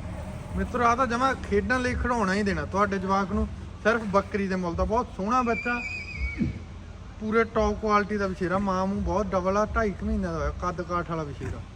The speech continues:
ਨੁਕਰਾ ਖੜਾ ਸਪੌਟਲੈੱਸ ਮਾਣੂਕੇ ਵਾਲੇ ਘੋੜੇ ਦਾ, ਤੇ ਇਹ ਵੀ ਲੱਖੋਂ ਥੱਲੇ ਮੰਨ ਜਾਓ। ਕਰੋ ਚੈੱਕ, ਖੜਨੇ ਖੁੜਨੇ, ਬਰੀਕੀ ਬਰੂਕੀ ਐਨ ਪੂਰੀ ਚੰਗੀ ਆ ਬੱਚੇ ਦੀ, ਲਿਬੜਿਆ ਜ਼ਰੂਰ ਹੋਇਆ।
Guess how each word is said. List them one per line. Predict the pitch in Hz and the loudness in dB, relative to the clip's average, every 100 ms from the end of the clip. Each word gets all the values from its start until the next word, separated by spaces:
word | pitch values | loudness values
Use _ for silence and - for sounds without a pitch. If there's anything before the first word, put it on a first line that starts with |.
| - - - - - | -6 -6 -8 -10 0
ਨੁਕਰਾ | 208 208 208 | 4 6 6
ਖੜਾ | 208 220 | 6 4
ਸਪੌਟਲੈੱਸ | - 196 175 180 170 156 - - - - - - - - - - - - 180 | 4 2 4 2 0 -2 -8 -14 -20 -20 -20 -20 -20 -20 -20 -20 -20 -2 6
ਮਾਣੂਕੇ | 196 214 208 | 8 10 10
ਵਾਲੇ | 226 | 10
ਘੋੜੇ | 226 247 208 | 10 8 10
ਦਾ, | 208 226 214 - - | 10 8 6 -12 0
ਤੇ | 226 226 226 - - - - | 6 8 8 2 -16 -20 0
ਇਹ | 226 | 4
ਵੀ | 269 | 8
ਲੱਖੋਂ | 285 240 - 208 | 10 8 6 2
ਥੱਲੇ | 196 190 | 4 4
ਮੰਨ | 170 156 | 4 0
ਜਾਓ। | 135 123 - - - - - - - - - - - - | -2 -6 -10 -18 -18 -18 -20 -20 -20 -20 -18 -18 -18 -6
ਕਰੋ | 190 185 180 | 0 2 2
ਚੈੱਕ, | 175 151 - - - 190 170 - - - | 0 -4 -10 -18 -14 -14 -14 -16 -14 -2
ਖੜਨੇ | 180 226 220 | 2 4 4
ਖੁੜਨੇ, | 180 208 220 | 4 4 4
ਬਰੀਕੀ | 190 190 185 202 | 4 2 0 0
ਬਰੂਕੀ | 190 196 190 214 | 2 2 2 2
ਐਨ | 220 | 4
ਪੂਰੀ | 202 208 202 | 4 2 2
ਚੰਗੀ | 208 190 180 208 | 2 0 2 4
ਆ | 214 226 - - - - - - | 4 2 -4 -14 -16 -12 -12 -2
ਬੱਚੇ | 190 202 220 | 0 4 6
ਦੀ, | 214 233 - - - - - - - - | 6 4 0 -14 -16 -16 -14 -10 -6 0
ਲਿਬੜਿਆ | 170 175 185 185 | 4 6 10 10
ਜ਼ਰੂਰ | 202 196 214 226 | 8 6 6 8
ਹੋਇਆ। | 226 | 8